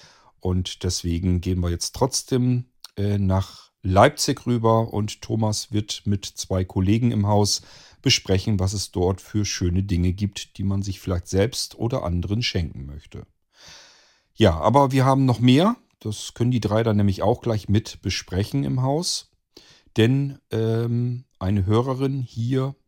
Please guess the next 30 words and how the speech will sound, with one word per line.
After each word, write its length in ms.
vom 360
Bücherwurm-Podcast 1000
hatte 400
uns 240
drauf 360
angesprochen, 680
es 160
gibt 260
doch 100
da 180
so 100
eine 140
komische 460
Kooperation 1300
zwischen 480
Lego 720
und 200
dem 160
D 160
Z 280
B 160
in 140
Leipzig. 720
Da 180
würde 160
ich 80
ja 100
gerne 320
mal 240
mehr 420